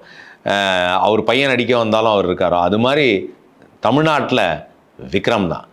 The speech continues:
அந்த, இந்த ஓல்டா வர்றதாலும் still a charm look, அந்த படத்துக்கு ஏத்த லுக்கு, ஒரு அழகான சிரிப்பு,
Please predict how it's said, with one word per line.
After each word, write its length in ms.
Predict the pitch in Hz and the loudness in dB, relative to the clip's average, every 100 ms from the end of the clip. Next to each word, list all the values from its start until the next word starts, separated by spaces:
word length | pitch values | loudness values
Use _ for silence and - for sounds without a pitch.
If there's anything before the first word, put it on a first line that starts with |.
| _ _ _ _ _ | _ _ _ _ _
அந்த, 440 | 80 78 78 76 76 85 | -14 -10 -8 -10 -10 -4
இந்த 120 | 92 | 0
ஓல்டா 440 | 92 107 110 107 101 | 2 2 4 2 2
வர்றதாலும் 480 | 98 95 92 80 - _ _ _ _ _ _ _ _ _ _ | 2 2 2 0 -6 _ _ _ _ _ _ _ _ _ _
still 560 | - - 165 185 151 - - 104 | -10 -2 2 2 0 -4 -4 -4
a 40 | |
charm 440 | - 143 135 123 | 0 2 2 4
look, 220 | 107 110 - - _ _ _ _ _ _ - | 2 0 -4 -16 _ _ _ _ _ _ -12
அந்த 160 | 85 | -6
படத்துக்கு 480 | 82 117 110 110 113 | 0 0 0 0 0
ஏத்த 100 | 95 | 0
லுக்கு, 500 | 95 98 - 90 - - _ _ _ _ - | 0 0 -2 -4 -6 -18 _ _ _ _ -8
ஒரு 140 | 85 | -2
அழகான 440 | 92 107 117 117 104 | 2 2 2 2 0
சிரிப்பு, 460 | - 104 92 - | 0 -2 -2 -10